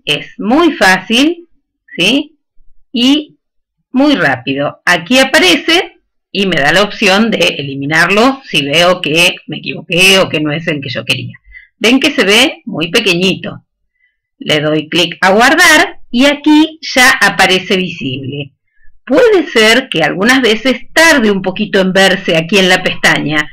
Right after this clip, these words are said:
pero quédense tranquilos que si ustedes ya lo están viendo acá, se va a ver en cuestión de minutos nada más. Ahora le pido guardar disposición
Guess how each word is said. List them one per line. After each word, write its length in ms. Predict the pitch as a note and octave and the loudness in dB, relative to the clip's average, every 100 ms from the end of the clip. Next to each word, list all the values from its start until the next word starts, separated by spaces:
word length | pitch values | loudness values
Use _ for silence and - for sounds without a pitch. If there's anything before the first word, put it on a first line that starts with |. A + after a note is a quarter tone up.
| - - | -18 -6
pero 240 | E3+ E3 | -2 -2
quédense 400 | E3 G#3 A#3+ A#3+ | 0 0 0 0
tranquilos 520 | C4+ C4+ C4+ C#4 F3 - | 2 2 2 2 0 -2
que 100 | - | -8
si 160 | - | -8
ustedes 440 | - - B3 C#4+ C4+ | -12 0 2 4 2
ya 100 | G3+ | 2
lo 80 | F3+ | 0
están 300 | F3+ F#3+ F3 | 2 0 2
viendo 280 | E3+ D#3+ | 0 0
acá, 500 | D3 C#3+ F#3+ C4+ F#4 F4 - _ - _ - C4 C#4 | -2 0 2 4 2 -2 -20 _ -20 _ -20 -18 -18
se 200 | - F#3+ | -6 0
va 120 | F3+ G3 | 2 4
a 60 | |
ver 380 | F#3 G#3+ A#3 A#3+ | 2 0 -2 -2
en 240 | F3+ F3+ F3+ | -4 -4 -4
cuestión 400 | F3+ - G#3 A3 | -6 -2 0 2
de 80 | |
minutos 540 | G#3+ F3+ D#3 A#2+ - A#2 | 2 0 -2 -4 -6 -6
nada 280 | C3+ - - | -6 -6 -6
más. 240 | - - _ _ _ _ _ _ | -8 -10 _ _ _ _ _ _
Ahora 760 | - D#3 E3+ F3+ F#3+ G3+ - - _ _ _ _ | -4 0 2 4 4 4 0 -10 _ _ _ _
le 160 | D#3+ D#3 | -8 -6
pido 320 | E3 E3 D3 | -4 -2 -2
guardar 480 | E3 D#3+ F3 F#3 E3+ | 0 0 2 2 0
disposición 920 | A3+ - A3+ D4+ D4 F4+ E4+ E4+ G4 | -4 -2 -2 0 0 2 4 2 0